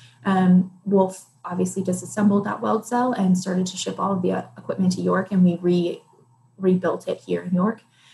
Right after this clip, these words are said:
Um, after we rebuilt it here in York, we did another two full-scale hulls here in York, um, and we began to kind of do a full visual,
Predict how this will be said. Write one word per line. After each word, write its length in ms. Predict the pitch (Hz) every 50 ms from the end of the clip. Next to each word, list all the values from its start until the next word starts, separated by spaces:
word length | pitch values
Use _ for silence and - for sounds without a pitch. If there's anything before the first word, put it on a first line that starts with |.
| _ _ _ -
Um, 220 | 196 175 - 180 180
after 340 | 190 202 202 - - 214
we 140 | 202 196 190
rebuilt 420 | 185 190 185 185 185 185 185 - -
it 120 | 190 190
here 180 | - 185 180 180
in 80 | 180
York, 240 | 180 180 180 180 -
we 80 | - 185
did 200 | 180 - 170 -
another 500 | - 190 185 175 175 170 175 190 190 190
two 420 | 190 - - - 196 196 190 190
full-scale 600 | 190 - - 185 180 185 - - 190 190 180 185
hulls 400 | - - - - 180 202 - -
here 140 | - 185 175
in 120 | 170 185 185
York, 280 | 190 196 220 - - _ _ _ _ _ _ _ _ _ _ -
um, 420 | 190 185 185 185 185 180 - - - - - -
and 480 | 196 196 185 185 185 180 180 185 185 - - - - 190
we 140 | 190 185
began 480 | 185 185 185 180 - 185 180 170 170 180
to 80 | 180 -
kind 260 | - - 180 175 170
of 160 | 165 160 - _ _ _ _ _ _ _ _ - 190
do 260 | 185 196 185 180 170
a 80 | -
full 720 | - - - - - 220 214 208 208 202 196 190 190 190 185
visual, 760 | 180 185 180 175 180 185 175 175 170 165 160 160 160 -